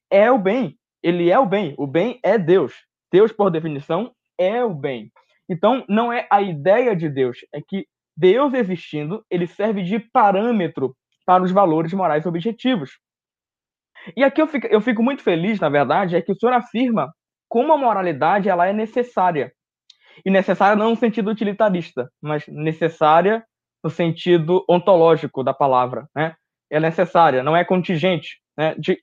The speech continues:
em qualquer sociedade, por exemplo, ainda que o nazismo tivesse vencido a Segunda Guerra Mundial e, digamos que ele tivesse ensinado as pessoas a levarem uma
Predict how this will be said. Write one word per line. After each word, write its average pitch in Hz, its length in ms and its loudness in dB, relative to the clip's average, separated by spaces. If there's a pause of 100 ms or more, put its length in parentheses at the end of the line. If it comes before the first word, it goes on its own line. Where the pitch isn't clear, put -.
(120)
em 175 60 -8
qualquer 180 320 4
sociedade, 175 840 2 (260)
por 180 100 2
exemplo, 175 340 2
ainda 202 260 0
que 208 120 -2
o 202 40 0
nazismo 180 640 -4
tivesse 165 480 -2
vencido 160 380 -4
a - 20 -4
Segunda 156 300 -6
Guerra 147 200 -2
Mundial 143 480 -2 (840)
e, 135 640 2
digamos 147 420 -2
que - 120 -4
ele 139 240 0
tivesse 135 680 -2 (2250)
ensinado 180 480 2
as 165 80 0
pessoas 170 560 2
a 147 200 2
levarem 151 480 0
uma 139 500 -4